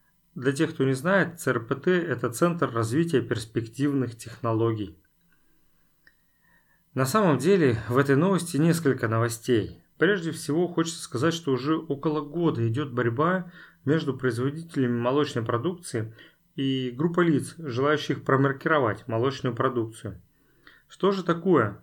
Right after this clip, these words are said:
маркировка молочной продукции? Это примерно та же самая история, что с маркировкой обуви. На каждую пару наносится уникальный Q R-код. Код помогает отследить движение обуви от производителя до полки в магазине.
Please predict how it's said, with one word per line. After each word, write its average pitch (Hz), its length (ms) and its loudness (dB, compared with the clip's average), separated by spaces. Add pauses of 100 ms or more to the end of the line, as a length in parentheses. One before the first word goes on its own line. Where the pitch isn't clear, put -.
маркировка 127 580 0
молочной 120 480 0
продукции? 117 680 -6 (300)
Это 196 240 0
примерно 165 540 0
та 139 120 -2
же 151 120 -2
самая 160 340 0
история, 190 400 0
что 147 360 -2
с 151 140 -8
маркировкой 151 600 0
обуви. 110 460 0 (440)
На 123 120 0
каждую 156 380 0
пару 175 440 4
наносится 143 520 0
уникальный 120 520 0
Q 135 140 0
R-код. 127 480 -4 (400)
Код 175 220 2
помогает 147 480 4
отследить 131 460 -2
движение 135 460 4
обуви 113 580 2 (160)
от 117 180 -4
производителя 123 680 0
до 113 120 0
полки 139 480 0 (200)
в 117 60 -4
магазине. 120 600 0